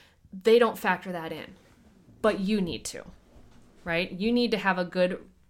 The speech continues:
idea of overall what is realistic for you and what does your body need? How can you support your body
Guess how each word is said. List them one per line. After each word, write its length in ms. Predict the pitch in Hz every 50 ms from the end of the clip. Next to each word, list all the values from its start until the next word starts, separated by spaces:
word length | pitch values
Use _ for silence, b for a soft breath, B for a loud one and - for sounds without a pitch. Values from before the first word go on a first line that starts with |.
| - - -
idea 600 | - 190 190 180 196 214 214 175 165 165 175 180 B B B B B B B B -
of 320 | 185 180 175 175 170 180 - - - _ _ -
overall 760 | 214 220 233 233 240 247 294 359 330 214 180 175 190 233 - 208
what 240 | 190 202 226 233
is 140 | - 202 190
realistic 480 | 196 190 190 175 170 180 185 - 170 -
for 200 | - - 113 123
you 180 | - - - - 190 - _ _ _ _ _ b b _
and 420 | 240 285 339 247 196 202 226 262 262 - _ _ _ _
what 200 | 202 196 208 247
does 160 | 311 320 320
your 100 | 339 311
body 280 | 294 285 294 302 311 311
need? 420 | 302 302 381 403 269 170 165 - _ _ _ _ _
How 180 | - - 233
can 180 | 233 - 262 254
you 100 | 262 277
support 400 | 269 - 302 269 - 254 233 -
your 100 | 233 233
body 460 | 233 190 180 175 175 170 175 185 -